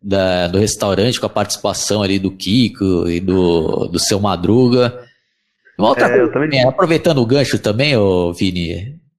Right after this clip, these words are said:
Speaker 1: que infelizmente a gente não teve, né, a oportunidade de, de acompanhar aqui no Brasil, que, que na década de oitenta teve uma volta do Seu Madruga, né, no seriado. Ó, se eu puder falar um pouco sobre isso também, ô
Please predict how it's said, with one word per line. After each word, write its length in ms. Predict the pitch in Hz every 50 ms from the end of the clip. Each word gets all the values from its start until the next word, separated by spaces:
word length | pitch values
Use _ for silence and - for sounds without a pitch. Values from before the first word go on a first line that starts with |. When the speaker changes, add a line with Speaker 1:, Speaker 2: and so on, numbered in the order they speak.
| _ - _
Speaker 1:
que 140 | - - 120
infelizmente 500 | 107 - 151 151 135 113 147 156 - 170
a 40 | 165
gente 140 | 143 -
não 120 | 170 156 139
teve, 300 | - - 151 151 123 117
né, 60 | 110
a 20 | 107
oportunidade 460 | - 110 101 107 104 107 110 104 98
de, 360 | 101 101 95 92 90 90 87
de 80 | 85 98
acompanhar 600 | 95 - - 110 - _ 107 101 101 101 104 104
aqui 160 | 98 92 -
no 60 | 107 110
Brasil, 580 | 110 113 110 107 101 98 - 107 131 151 165
que, 920 | 160 - - 190 196 190 185 180 156 131 113 101 95 90 90 98 - - _ _ _ _ _ _
que 100 | - -
na 120 | 143 143 139
década 260 | 127 151 151 180 170
de 100 | 147 160
oitenta 540 | 170 151 165 - - 139 156 170 - 202 185
teve 380 | 190 - 170 180 214 208 175
uma 160 | 147 135 123
volta 340 | 110 101 120 123 120 - 117
do 60 | 107
Seu 200 | - - - 120
Madruga, 540 | 113 117 113 101 95 95 104 120 131 113 101
né, 120 | 98 107 104
no 120 | 95 92
seriado. 680 | - - - 110 98 95 95 98 101 101 92 90 90
Ó, 320 | 95 92 87 87 92 98 104
se 200 | - - - 104
eu 260 | 98 98 - - _ _ _ _ _
puder 260 | - 98 101 113 107
falar 240 | - - 101 104 104
um 60 | 101
pouco 200 | 101 - 107 104
sobre 280 | - - 101 92 92 98
isso 240 | 120 127 - - -
também, 280 | - 85 98 113 113 107
ô 320 | 92 85 82 85 85 -